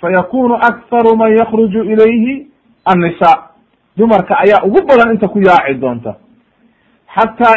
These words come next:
ina arajula, ninkii muslimka ah oo dee iimaanka lahaa, ayaa wuxuu ku soo noqonayaa xaaskiisii,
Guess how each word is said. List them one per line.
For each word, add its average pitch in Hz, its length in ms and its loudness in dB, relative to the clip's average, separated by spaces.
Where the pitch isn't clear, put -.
ina 233 220 0
arajula, 214 600 2
ninkii 226 400 -2
muslimka 196 560 -4
ah 185 160 6
oo 165 120 -4
dee 170 120 -6
iimaanka 185 540 -2
lahaa, 180 340 4
ayaa 214 300 4
wuxuu 233 220 0
ku 240 100 -6
soo 226 180 -2
noqonayaa 208 440 0
xaaskiisii, 185 720 -4